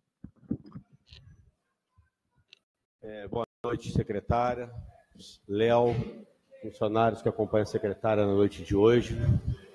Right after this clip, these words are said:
enfim, a todos presentes. Eu, eu gostaria de, de chamar a atenção, como a senhora mesmo disse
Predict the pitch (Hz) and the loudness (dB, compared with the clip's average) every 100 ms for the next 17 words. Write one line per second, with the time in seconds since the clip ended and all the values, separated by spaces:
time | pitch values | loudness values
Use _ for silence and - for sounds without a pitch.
0 | _ _ _ 110 110 - 98 80 - - | _ _ _ 2 6 8 8 4 -4 -12
1 | - - - 92 113 110 - 110 101 95 | -20 -20 -10 6 8 8 6 8 8 4
2 | 80 - - - - - - - _ 131 | 2 -6 -14 -10 -10 -12 -20 -20 _ 10
3 | 143 147 143 139 131 117 104 92 82 80 | 12 12 12 12 12 12 10 6 2 -2
4 | - - - _ _ _ _ _ 120 113 | -4 -10 -14 _ _ _ _ _ 0 4
5 | 127 - 123 131 139 123 - 120 113 107 | 6 8 8 10 8 8 6 6 4 0
6 | - - _ _ _ _ - _ _ _ | -8 -20 _ _ _ _ -20 _ _ _
7 | _ 95 110 113 - _ - - - 117 | _ -8 -4 -4 -6 _ -20 -4 4 6
8 | 123 240 117 101 - 135 123 104 - 113 | 6 6 4 6 8 10 8 8 4 2
9 | 104 117 110 107 107 104 101 87 127 120 | 4 6 8 8 6 4 -2 0 4 4
10 | 87 - - | 2 -10 -14